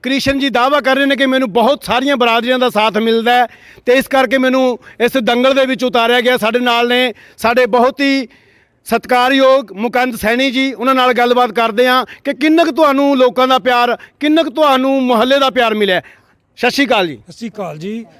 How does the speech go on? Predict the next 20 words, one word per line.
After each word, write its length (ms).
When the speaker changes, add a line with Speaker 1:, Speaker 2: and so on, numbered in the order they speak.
Speaker 2:
ਸਾਨੂੰ 280
ਸਾਰੇ 280
ਵਾਰਡ 340
ਦੇ 160
ਜਿੰਨੀ 240
ਵੀ 160
ਬਰਾਦਰੀ 440
ਹੈ, 200
ਸਾਰਿਆਂ 300
ਦਾ 60
ਸਮਰ-, 340
ਪੂਰਨ 240
ਸਮਰਥਨ 420
ਹੈ 200
ਵੀ 80
ਵੱਧ 180
ਤੋਂ 120
ਵੱਧ 140
ਵੋਟਾਂ 300
ਨਾਲ 280